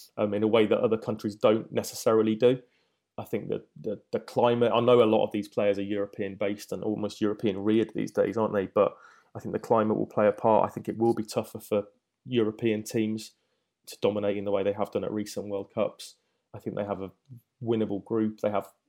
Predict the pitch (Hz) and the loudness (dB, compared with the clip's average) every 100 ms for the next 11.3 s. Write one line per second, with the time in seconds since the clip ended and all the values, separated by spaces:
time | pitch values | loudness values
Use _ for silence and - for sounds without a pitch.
0 | _ - 123 120 120 - 123 104 117 - | _ -2 -2 0 -6 -2 0 0 -2 -6
1 | 139 165 156 - - - - 160 147 143 | 0 2 2 -2 -12 -10 -2 2 4 4
2 | - 143 131 - _ _ - 131 - - | 2 0 0 -6 _ _ -4 -4 -4 0
3 | 127 120 - 131 131 135 - - 120 120 | 2 2 -2 2 2 0 -4 0 4 6
4 | 117 107 - 113 107 113 131 110 107 110 | 6 2 0 -2 -2 -2 -2 -2 -2 -2
5 | - 110 - 110 104 113 101 - 107 104 | -2 -10 -6 -4 -2 -2 -2 -2 -2 -2
6 | 107 - 101 98 113 104 101 98 - - | -4 -8 -8 -4 -2 -2 -2 -8 -8 -8
7 | 107 101 - _ _ _ - - 101 110 | -6 -8 -12 _ _ _ -10 -8 -6 -6
8 | 110 104 107 - 104 - - - 104 107 | -4 -4 -8 -8 -8 -8 -8 -4 -4 -2
9 | 107 104 - - - 101 98 - 110 104 | -2 -2 -2 -4 -4 -4 -2 0 2 0
10 | 98 98 95 104 95 101 95 98 - 95 | 0 -4 -2 -2 0 -2 -4 -6 -12 -12
11 | 95 - - | -16 -18 -20